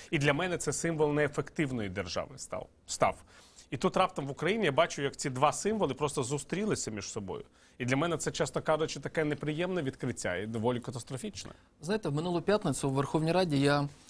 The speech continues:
Speaker 2: презентував результати трьохмісячної роботи інтерактивної карти сміттєзвалищ.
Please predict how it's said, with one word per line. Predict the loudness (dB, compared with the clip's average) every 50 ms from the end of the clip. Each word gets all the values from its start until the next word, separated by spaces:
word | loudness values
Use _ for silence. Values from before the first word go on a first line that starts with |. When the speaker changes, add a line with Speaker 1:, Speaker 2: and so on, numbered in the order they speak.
| -20 -20 -20 -16 _ -2
Speaker 2:
презентував | 0 2 4 4 4 4 4 4 4 6 6 6 6 4
результати | 2 2 2 2 2 4 4 4 4 2 0
трьохмісячної | -4 -2 -2 -2 -2 -2 -2 -2 -2 -4 -4 -2 0 0 2
роботи | 2 2 2 2 0 0 2 2 2 2 2
інтерактивної | 0 0 0 2 0 0 2 2 2 2 2 2
карти | 2 2 2 0 0 -2 -6
сміттєзвалищ. | -4 -2 -2 -2 -2 -2 -2 0 0 -2 -2 -4 -10 -14